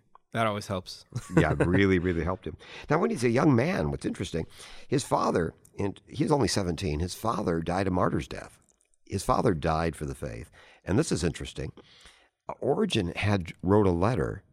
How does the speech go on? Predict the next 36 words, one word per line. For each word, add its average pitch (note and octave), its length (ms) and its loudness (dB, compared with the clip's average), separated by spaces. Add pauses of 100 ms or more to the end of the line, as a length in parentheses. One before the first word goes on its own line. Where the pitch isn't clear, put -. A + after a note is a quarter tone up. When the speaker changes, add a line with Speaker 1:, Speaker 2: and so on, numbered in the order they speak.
(100)
Speaker 2:
telling F#2+ 320 4
him, E2+ 180 2
"Don't, G2 480 2 (1120)
don't G2+ 240 4
try A#2 140 2
to G2 60 2
get F#2 140 4
out F2+ 180 4
of F2 100 2
this - 260 -6
because D2 300 -2
of D2 60 -2
the C2+ 80 -4
family." C#2 440 -4 (100)
Speaker 1:
Wow. G2+ 380 -2 (440)
Wow. G#2 200 -2
Speaker 2:
He F#2 160 6
had C#3 100 4
six - 400 0
younger G2 440 6
brothers D2 680 0 (100)
and D#2 120 2
a C#2+ 60 2
mother D#2 420 -2 (140)
that D2+ 100 -2
he'd E2 140 4
Speaker 1:
Mm. D#2 40 2
Speaker 2:
have F#2 140 0
to - 60 -12
take E2+ 160 -2
care C#3 160 2
of B2+ 80 -2
them, G2+ 80 -10
by G2+ 100 -12
the F#2+ 80 -14
way. F2+ 200 -14